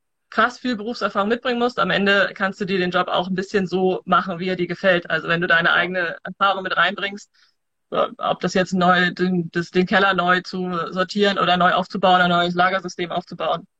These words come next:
Speaker 1: feel free. Also wir sind da relativ offen und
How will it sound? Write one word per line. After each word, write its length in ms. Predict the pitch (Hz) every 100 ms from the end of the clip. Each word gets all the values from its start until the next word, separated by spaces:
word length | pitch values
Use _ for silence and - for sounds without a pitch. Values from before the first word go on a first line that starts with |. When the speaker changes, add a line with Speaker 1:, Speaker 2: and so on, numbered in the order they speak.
| _
Speaker 1:
feel 180 | - 190
free. 280 | 190 175 -
Also 420 | - 160 156 156 180
wir 80 |
sind 160 | 175 185
da 60 | 170
relativ 440 | 175 180 170 - _ - - - -
offen 380 | - 196 202 190
und 500 | - 175 170 - -